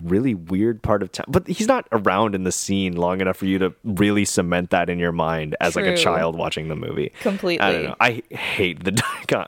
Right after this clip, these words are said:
Speaker 1: the, for, the stupid Nocturne Alley sequence.
Speaker 2: <laughs>
Speaker 1: And then, like, just having a witch who's like,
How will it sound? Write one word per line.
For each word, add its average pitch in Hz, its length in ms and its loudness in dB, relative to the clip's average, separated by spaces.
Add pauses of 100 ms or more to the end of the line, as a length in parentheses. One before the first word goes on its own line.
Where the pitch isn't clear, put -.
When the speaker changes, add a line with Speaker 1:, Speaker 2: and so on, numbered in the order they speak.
Speaker 1:
the, 98 240 0
for, 98 240 -2 (140)
the 110 180 -6 (180)
stupid 110 720 0 (440)
Nocturne 123 680 -2
Alley 90 300 -2
sequence. 92 580 -10
Speaker 2:
<laughs> - 60 -4 (280)
Speaker 1:
And 156 100 2
then, 180 100 2
like, 151 220 0
just 156 200 0 (280)
having 120 380 2
a 113 80 4
witch 95 500 -2
who's 110 260 0
like, 101 400 0